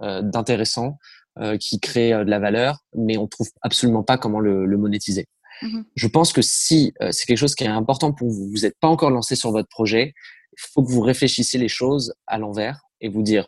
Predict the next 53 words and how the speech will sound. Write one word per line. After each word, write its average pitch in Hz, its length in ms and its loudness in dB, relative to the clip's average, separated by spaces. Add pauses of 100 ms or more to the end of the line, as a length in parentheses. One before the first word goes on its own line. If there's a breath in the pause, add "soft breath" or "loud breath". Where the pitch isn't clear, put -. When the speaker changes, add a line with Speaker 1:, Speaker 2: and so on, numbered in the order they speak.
Speaker 1:
plutôt 139 260 2
que 123 60 -2
de 175 80 4
construire 135 400 0
un 120 80 0
produit 120 340 2
et 107 40 2
de - 40 0
chercher - 280 0
à - 20 2
le 104 80 0
monétiser 123 480 2
derrière, 104 400 0 (840 soft breath)
quelle 165 200 6
est 160 60 4
en 123 100 -6
fait 113 220 -8
la 110 100 -6
valeur ? 107 340 -4 (240)
Euh, 101 520 -6 (140)
comment 160 280 4
est-ce 135 100 -2
que 117 100 -4
je - 100 -6
peux 110 100 -2
trouver 147 480 2 (120)
en 110 60 -12
fait - 220 -4
un 107 80 -2
business 123 360 4
model 107 300 0 (240)
qui 113 120 -6
fonctionne 123 440 -2 (300 loud breath)
Speaker 2:
Mhm. 214 140 -12
Speaker 1:
avant 135 260 4
d'en 123 160 0
arriver 113 300 2
vers 104 100 0
le 101 60 -2
produit ? 98 400 -8 (720 loud breath)
Nous, 156 220 8
clairement, 139 640 0
euh, 113 180 0
Groover, 120 460 2 (200)
euh, 110 320 -4
c'est - 180 -4
un 110 80 0
business 127 360 2
model 127 300 2
avant 127 200 0
d'être 123 200 -2
un 113 40 -4
produit. 104 320 -4